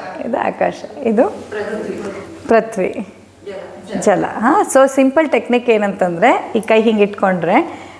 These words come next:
ನಿಮ್ಮ ಉಂಗುರ ಬೆರಳಿಂದ ಸ್ಟಾರ್ಟ್ ಮಾಡಿ. ಉಂಗುರ ರಿಂಗ್ ಫಿಂಗರ್, ಫಸ್ಟ್ ಸ್ಟೆಬಿಲಿಟಿ ಅಂದ್ರೆ ಪೃಥ್ವಿ, ಆಯ್ತಾ? ಇದು ಇಲ್ಲಿಂದ ನೀವು ತಗೊಂಡ್ರೆ ಪೃಥ್ವಿ, ಅಪ್, ತೇಜ,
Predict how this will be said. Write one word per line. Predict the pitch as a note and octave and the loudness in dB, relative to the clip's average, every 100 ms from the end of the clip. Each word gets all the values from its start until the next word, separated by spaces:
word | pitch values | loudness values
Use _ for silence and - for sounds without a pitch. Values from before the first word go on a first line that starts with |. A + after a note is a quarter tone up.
| - | 0
ನಿಮ್ಮ | A3 A#3+ D#4 - | 4 6 4 6
ಉಂಗುರ | B3 C4+ | 6 6
ಬೆರಳಿಂದ | B3+ B3 B3 C4+ | 6 4 4 4
ಸ್ಟಾರ್ಟ್ | B3 G#3 G3 | 4 2 2
ಮಾಡಿ. | F#3 D#3 - - - - - | 2 0 -4 -14 -20 -14 -6
ಉಂಗುರ | G#3 G3 G3+ - - - - - | 0 2 2 -2 -10 -14 -14 2
ರಿಂಗ್ | A#3+ C4 | 4 6
ಫಿಂಗರ್, | C4 B3 F#3+ F3 - - - - | 4 4 6 4 2 -12 -8 2
ಫಸ್ಟ್ | B3 B3 | 2 4
ಸ್ಟೆಬಿಲಿಟಿ | A#3+ F#3 G3+ F#3 F#3 E3+ | 2 4 6 4 4 0
ಅಂದ್ರೆ | - G#3 B3 | 2 4 4
ಪೃಥ್ವಿ, | D4+ A#3+ A#3 A3 F#3+ - - - - - | 6 4 4 2 2 0 -14 -20 -8 -2
ಆಯ್ತಾ? | F3+ - D4 | 0 4 4
ಇದು | A3 F#3 - - - - | 4 2 0 -4 -18 -2
ಇಲ್ಲಿಂದ | B3+ C#4 C#4+ C#4+ | 2 4 4 4
ನೀವು | C4 B3+ | 2 2
ತಗೊಂಡ್ರೆ | G#3 G3 F#3+ B3 | 2 4 4 4
ಪೃಥ್ವಿ, | - B3+ B3+ C#4 D#4 | 4 2 2 2 6
ಅಪ್, | C#4 C#4 C#4+ C4 | 6 4 0 2
ತೇಜ, | B3+ B3 | 4 4